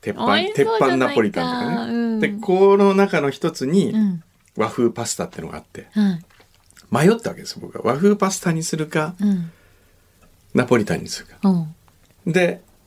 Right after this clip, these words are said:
Speaker 1: 「順平に何食べたい？」って聞いたら、な-、「和風パスタがいいです」って言うから和風パスタにしてもらって、僕はナポリタンに。
Speaker 2: うん。なるほど。
Speaker 1: で、一口
Speaker 2: 両方食べられるように。
Speaker 1: 一口ずつこうちょっと。
Speaker 2: うんうん。
Speaker 1: で、和風パスタはですね、
Speaker 2: うん。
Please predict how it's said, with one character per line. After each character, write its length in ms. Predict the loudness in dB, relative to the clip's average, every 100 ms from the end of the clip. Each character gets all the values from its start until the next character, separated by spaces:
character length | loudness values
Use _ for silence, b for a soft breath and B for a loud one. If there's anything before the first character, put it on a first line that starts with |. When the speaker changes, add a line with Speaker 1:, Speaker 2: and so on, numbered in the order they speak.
| _ _ _ _ _ _ _ _ _ _ _ _ _ _ _ _ 0
Speaker 1:
「順 200 | 0 2
平 140 | 2
に 60 | 2
何 180 | 0
食 140 | 0 0
べ 60 |
た 80 | 2
い？」 40 | 0
っ 20 |
て 100 | -2
聞 140 | -6
い 40 | 0
た 100 | 2
ら、 140 | 2
な-、 280 | 0 -2 -4 -16 _ -8
「和 100 | -6
風 140 | -4
パ 140 | -6
ス 60 | -6
タ 80 | -4
が 80 | -2
い 80 |
い 40 | -2
で 100 | -4
す」 80 | -4
っ 20 |
て 100 | 0
言 120 | 2
う 40 | 2
か 40 |
ら 60 | 0
和 100 | -4
風 120 | -6
パ 160 | -8
ス 80 | -10
タ 100 | -12
に 180 | -14 -14
し 100 | -12
て 80 | -10
も 100 | -12
ら 80 | -16
っ 40 |
て、 220 | -12 -8
僕 200 | 0 2
は 80 | 4
ナ 180 | 4 2
ポ 120 | 0
リ 80 | -2
タ 100 | -6
ン 40 |
に。 40 | -20 _ _ -20 -20 -2
Speaker 2:
う 40 |
ん。 20 | 2
な 100 | 4
る 80 |
ほ 120 | 2 -2
ど。 140 | -8 _ _ _ _ _ _ -2
Speaker 1:
で、 160 | -2
一 100 | 0
口 80 | 2
Speaker 2:
両 120 | 4
方 100 | 4
食 160 | 2 2
べ 100 | 4
ら 80 | 6
れ 140 | 6
る 80 | 6
よ 60 |
う 40 | 6
に。 60 | 4
Speaker 1:
一 20 |
口 80 | 4 2
ず 160 | 2 2
つ 60 |
こ 80 | 0
う 80 | -2
ち 80 | -6
ょ 20 |
っ 20 |
と。 180 | -12 -20 _ -2
Speaker 2:
う 60 |
ん 40 | -2
う 320 | 0 -2 -2
ん。 60 |
Speaker 1:
で、 100 | 2
和 120 | 2 6
風 160 | 4
パ 140 | 4 0
ス 80 |
タ 120 | 0 -4
は 60 |
で 60 | -4
す 160 | -8
ね、 140 | -10 -2
Speaker 2:
う 60 | -2
ん。 240 | -2